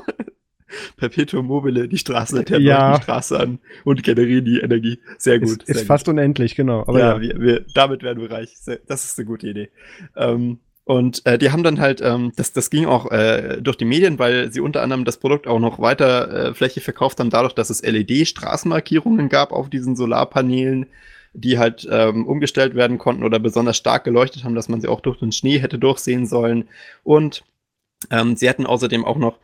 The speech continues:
Speaker 1: Fußgänger anzeigen sollen, wenn sie drauftreten. Also die waren dann auch irgendwie so touchsensitiv und wenn so, äh, zu, äh, äh, Fußgänger draufgetreten ist, dann wurde das halt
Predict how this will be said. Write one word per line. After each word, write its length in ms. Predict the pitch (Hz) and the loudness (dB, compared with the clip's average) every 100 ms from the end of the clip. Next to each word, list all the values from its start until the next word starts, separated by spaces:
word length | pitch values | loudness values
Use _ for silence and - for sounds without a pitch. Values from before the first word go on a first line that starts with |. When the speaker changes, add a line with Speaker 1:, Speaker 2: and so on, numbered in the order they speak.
| - - - | -20 -20 -10
Speaker 1:
Fußgänger 560 | - 160 - 151 139 | 0 0 2 2 2
anzeigen 400 | 135 151 139 135 | 0 0 2 2
sollen, 240 | 123 131 120 | 2 0 2
wenn 120 | 113 | 0
sie 100 | 120 | 0
drauftreten. 540 | - 135 - 175 170 | 0 0 2 0 0
Also 160 | 131 131 | -4 -4
die 140 | 113 | -2
waren 140 | 107 117 | -2 -2
dann 100 | 120 | 0
auch 140 | 120 | -2
irgendwie 180 | 120 113 | -2 -4
so 140 | 107 | -4
touchsensitiv 840 | 113 151 - 160 143 127 131 147 127 | -4 -6 -4 -2 0 0 0 -2 0
und 140 | 117 | 0
wenn 240 | 117 113 107 | 2 0 0
so, 160 | 143 - | -4 -2
äh, 220 | 113 117 | 0 0
zu, 140 | - 160 - | 0 -4 2
äh, 260 | 113 104 - - | 2 2 -4 -4
äh, 140 | 101 - | -4 0
Fußgänger 420 | 165 - 131 120 | 0 0 0 0
draufgetreten 540 | 147 - - 135 120 | 0 -2 -2 -2 0
ist, 160 | 113 - | -2 0
dann 140 | 107 | 0
wurde 180 | 117 107 | 2 0
das 160 | 98 - | -2 -4
halt 160 | 101 | -4